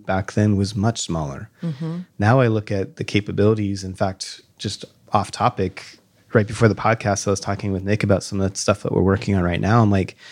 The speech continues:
Speaker 1: "Dude, there's nothing else out there, like, nothing in the secular world that can do all of this stuff, like, that
Speaker 2: Mm-hmm.
Speaker 1: can integrate with mobile apps and websites and C R M and workflow." I mean, and even some of the stuff that's coming up,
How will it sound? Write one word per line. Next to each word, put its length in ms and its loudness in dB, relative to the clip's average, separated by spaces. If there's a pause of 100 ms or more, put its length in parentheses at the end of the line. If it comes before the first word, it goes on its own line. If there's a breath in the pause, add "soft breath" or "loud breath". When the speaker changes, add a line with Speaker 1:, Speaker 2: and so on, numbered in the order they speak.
(240 loud breath)
Speaker 1:
"Dude, 180 8
there's 160 2
nothing 400 0
else 200 -2
out 220 4
there, 220 -2
like, 180 -6
nothing 540 0
in 140 -6
the 40 -6
secular 380 -2
world 180 0
that 140 -6
can 120 -6
do 200 -4 (100)
all 220 6
of 80 4
this 160 -2
stuff, 420 -8
like, 120 -4
that 80 -2
Speaker 2:
Mm-hmm. 100 -2
Speaker 1:
can 100 0
integrate 340 0
with 140 -6
mobile 320 2
apps 320 0
and 220 -8
websites 600 -2
and 120 -10
C 160 -4
R 160 0
M 360 2
and 140 -2 (340 loud breath)
workflow." 600 4
I 40 -8
mean, 260 -2 (720 soft breath)
and 100 8
even 140 6
some 160 0
of 20 2
the 60 2
stuff 240 -2
that's 160 -4
coming 320 0
up, 340 2